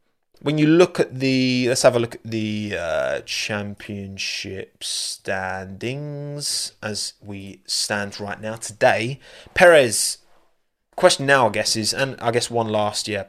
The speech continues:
one last poll. Um, oh, actually, here's a good poll. Uh, who, who will be more of a challenge to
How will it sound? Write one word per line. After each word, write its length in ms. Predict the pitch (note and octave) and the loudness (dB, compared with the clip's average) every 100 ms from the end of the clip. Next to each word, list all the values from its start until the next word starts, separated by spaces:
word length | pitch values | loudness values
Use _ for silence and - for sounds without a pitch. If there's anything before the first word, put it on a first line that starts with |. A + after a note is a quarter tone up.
| _ | _
one 220 | - D3 | -4 0
last 220 | C#3 B2 | 0 0
poll. 460 | - C3 A#2+ A#2+ A#2+ - - - - | 4 8 8 8 0 -16 -20 -20 -2
Um, 580 | A2+ A2+ A2 A2+ A2+ - - - - - - | 4 4 4 -2 -6 -10 -18 -20 -20 -20 0
oh, 260 | A3+ C3+ - | 0 2 -2
actually, 400 | E3 - F#2 G2 | -6 -4 -6 -10
here's 220 | - D#3+ E3 | 0 2 2
a 40 | |
good 160 | - - | -4 -14
poll. 240 | - - _ _ _ - - - _ _ | -16 -16 _ _ _ -20 -20 -20 _ _
Uh, 420 | A#2+ A#2 A2+ - - | 6 8 8 4 -2
who, 560 | G3 A#3 A#3 A3+ G#3+ E4+ - - - - - - - - - - | 0 2 0 -2 -4 -6 -16 -20 -20 -20 -20 -20 -20 -18 -18 0
who 200 | F3 F#3 | 4 4
will 400 | F3 E3 D#3+ D#3 | 4 4 6 4
be 420 | C3+ A#2 B2 A#2+ | 0 2 2 4
more 460 | A2+ A#2 B2+ B2 B2 | 0 0 2 4 2
of 240 | - A2+ G#2+ | 0 -2 -2
a 180 | A2 A2 | -4 -4
challenge 1000 | G#2 - - A2 G#2+ G#2 G2+ G2 G2+ - - | -2 -4 4 4 4 2 -2 -8 -8 -8 -6
to 320 | G#2+ G2+ | -8 -10